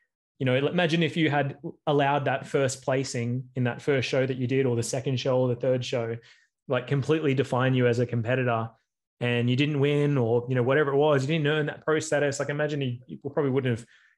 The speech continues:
probably would have given up, right? And not actually pursued a career within bodybuilding, but that mentality of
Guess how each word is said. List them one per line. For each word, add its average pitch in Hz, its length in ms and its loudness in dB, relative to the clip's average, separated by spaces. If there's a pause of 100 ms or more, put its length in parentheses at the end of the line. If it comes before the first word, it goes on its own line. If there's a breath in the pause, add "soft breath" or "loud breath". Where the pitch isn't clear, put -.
(120)
probably 147 160 2
would 135 100 4
have 123 100 0
given 135 180 0
up, 170 220 -4
right? 135 300 -4
And 135 80 -2
not 131 140 2
actually 131 300 -2
pursued 123 600 -2 (400 soft breath)
a 120 60 -2
career 135 420 2
within 127 280 2
bodybuilding, 120 600 0
but 135 140 -4
that 135 180 -4
mentality 127 560 0
of 117 320 0